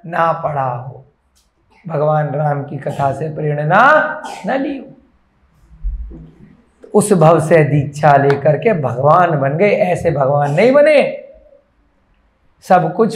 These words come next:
परिग्रह का त्याग किया, संसार से विरक्ति ली। युद्ध लड़े वो अपने गृहस्थ जीवन में लड़े, परंतु हमें युद्ध सीखने हैं क्या?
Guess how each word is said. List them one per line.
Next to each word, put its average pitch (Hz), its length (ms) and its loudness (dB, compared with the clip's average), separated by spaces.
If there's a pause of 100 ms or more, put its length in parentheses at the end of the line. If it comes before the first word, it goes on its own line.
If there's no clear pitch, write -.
परिग्रह 160 520 2
का 170 220 4
त्याग 214 540 2
किया, 262 260 4 (380)
संसार 226 680 2
से 262 220 4
विरक्ति 254 520 2
ली। 320 160 2 (200)
युद्ध 226 200 -4
लड़े 247 300 4
वो 339 140 0
अपने 339 260 -2
गृहस्थ 320 320 4
जीवन 359 280 0
में 349 160 2
लड़े, 277 260 4 (800)
परंतु 269 420 2
हमें 220 280 2
युद्ध 311 300 -2
सीखने 233 400 -4
हैं 214 140 -4
क्या? 247 520 2